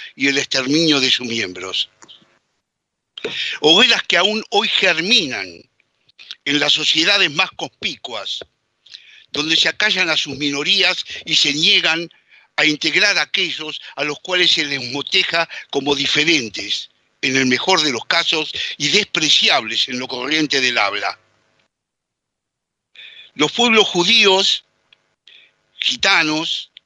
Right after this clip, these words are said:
armenios, negros, amarillos, amerindios, o comunidades sexuales diversas, entre otras, no solo lo saben, sino lo han sufrido y sufren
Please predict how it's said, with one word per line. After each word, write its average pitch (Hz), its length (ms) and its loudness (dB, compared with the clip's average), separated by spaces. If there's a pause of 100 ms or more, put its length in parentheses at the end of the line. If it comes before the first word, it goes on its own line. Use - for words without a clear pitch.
armenios, 131 960 -2 (540)
negros, 151 560 0
amarillos, 139 760 -2 (200)
amerindios, 127 1040 0 (480)
o 139 100 -2
comunidades 165 600 4
sexuales 160 720 0
diversas, 160 680 0 (220)
entre 139 360 0
otras, 156 580 2 (340)
no 185 240 2
solo 202 380 4
lo 151 120 2
saben, 95 580 -2 (600)
sino 156 320 2
lo 151 100 4
han 185 140 4
sufrido 185 600 0
y 139 60 -4
sufren 160 600 -2